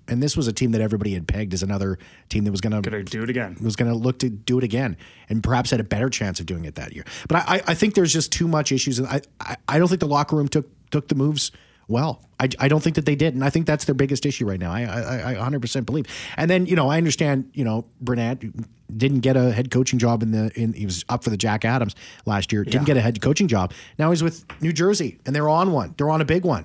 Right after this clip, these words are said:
Speaker 2: Uh, yeah.
Speaker 1: They're
Speaker 2: They're on a heater.
Speaker 1: I, I, you know, and Jim, Jim and I were talking about this. He asked me if I thought they were gonna make the playoffs, and we both thought that they would.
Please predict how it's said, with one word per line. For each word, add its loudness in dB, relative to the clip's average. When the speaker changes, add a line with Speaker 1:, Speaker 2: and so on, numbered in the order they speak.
Speaker 2:
Uh, -2
yeah. -4
Speaker 1:
They're 4
Speaker 2:
They're 4
on 0
a -6
heater. -6
Speaker 1:
I, -2
I, 2
you -2
know, 0
and -2
Jim, -4
Jim -4
and -2
I 0
were 0
talking -2
about -2
this. -4
He 0
asked 0
me 0
if -4
I 0
thought 0
they -4
were -2
gonna 0
make -2
the -4
playoffs, -2
and -4
we 0
both 0
thought -2
that -4
they -2
would. -2